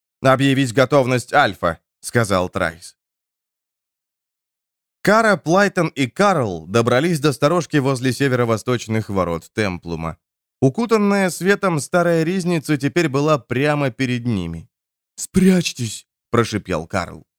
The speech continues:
Они укрылись в тени, когда послышался рев приближающегося лифтера, отражавшийся эхом от древних стен. «Боги!» —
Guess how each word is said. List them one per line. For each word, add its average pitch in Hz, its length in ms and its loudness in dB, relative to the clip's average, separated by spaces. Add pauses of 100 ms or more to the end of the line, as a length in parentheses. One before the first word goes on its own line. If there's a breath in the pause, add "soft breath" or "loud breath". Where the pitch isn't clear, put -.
(580)
Они 156 260 4
укрылись 233 480 0
в - 80 -20
тени, 208 500 0 (140)
когда 110 300 2
послышался 120 720 0
рев 135 260 0
приближающегося 107 920 0
лифтера, 107 520 0 (220)
отражавшийся 170 800 0
эхом 120 480 0
от 95 320 -4
древних 87 580 -2
стен. 85 380 -12 (1120)
«Боги!» — 180 720 2